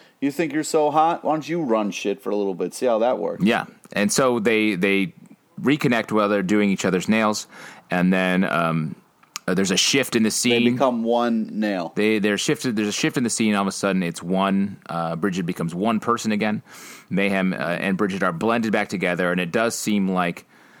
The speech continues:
Speaker 2: when they later emerge from the, uh, cloak smoke, the Dark Force dimension, uh, they are one person, but Mayhem is definitely in the driver's seat.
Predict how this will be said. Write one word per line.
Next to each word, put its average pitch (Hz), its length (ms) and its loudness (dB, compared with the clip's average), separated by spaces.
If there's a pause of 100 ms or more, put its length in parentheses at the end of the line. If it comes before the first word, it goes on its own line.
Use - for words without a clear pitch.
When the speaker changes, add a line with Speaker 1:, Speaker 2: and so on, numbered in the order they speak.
(140)
Speaker 2:
when 98 540 0
they 104 120 2
later 101 300 2
emerge 123 500 0
from 101 460 0
the, 92 280 -2
uh, 85 160 -2
cloak 156 240 -2
smoke, 104 340 -2
the 101 100 -2
Dark 113 200 0
Force 101 220 -2
dimension, 90 520 -2
uh, 85 340 -6
they 90 360 -2
are 185 260 0
one 175 240 0
person, 185 440 0
but 92 180 0
Mayhem 120 460 0
is 90 120 -6
definitely 104 380 -4
in 95 100 -2
the 98 60 -2
driver's 107 480 -4
seat. - 180 -20